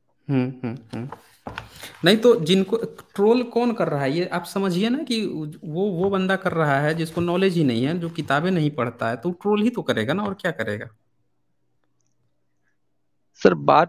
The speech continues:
Speaker 2: ट्रोल की नहीं है, जो एक विचारधारा आप लेकर के चल रहे हैं, हम लोग जुड़े हुए हैं, उसे आगे बढ़ाने की बात है यहाँ।
Speaker 1: हम्म, हम्म।
Speaker 2: इसमें अवरोध नहीं बनना है, इसे आगे ले जाना है,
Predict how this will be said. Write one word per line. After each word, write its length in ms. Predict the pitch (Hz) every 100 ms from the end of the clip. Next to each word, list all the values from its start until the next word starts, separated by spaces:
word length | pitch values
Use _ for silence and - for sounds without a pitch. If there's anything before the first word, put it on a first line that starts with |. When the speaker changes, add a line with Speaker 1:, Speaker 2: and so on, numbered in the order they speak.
| -
Speaker 2:
ट्रोल 220 | 156 175
की 180 | 170 190
नहीं 220 | 196 170
है, 140 | 139 127
जो 180 | 139
एक 120 | 147 156
विचारधारा 600 | 139 143 147 143 139 147
आप 180 | 147
लेकर 300 | 139 139 151
के 100 | 151
चल 200 | 147 143
रहे 240 | 139 139 139
हैं, 140 | 139
हम 180 | 143 139
लोग 140 | 139
जुड़े 300 | 143 143 143
हुए 220 | 156 135 131
हैं, 200 | 139 - -
उसे 160 | 156
आगे 320 | - 156 160 196
बढ़ाने 340 | 160 135 135
की 140 | 135
बात 280 | 135 131 -
है 60 | 135
यहाँ। 280 | 139 139 _ _ _ _ _ _ _ _ - _ 143
Speaker 1:
हम्म, 260 | 127 123 - 113
हम्म। 100 | 110 -
Speaker 2:
इसमें 240 | 151 165 -
अवरोध 420 | 151 151 165 185
नहीं 200 | 185 202
बनना 320 | 170 135 131
है, 240 | 131 170 294
इसे 160 | 156 -
आगे 360 | - 156 175 208
ले 160 | 151
जाना 280 | 135 127 131
है, 140 | 127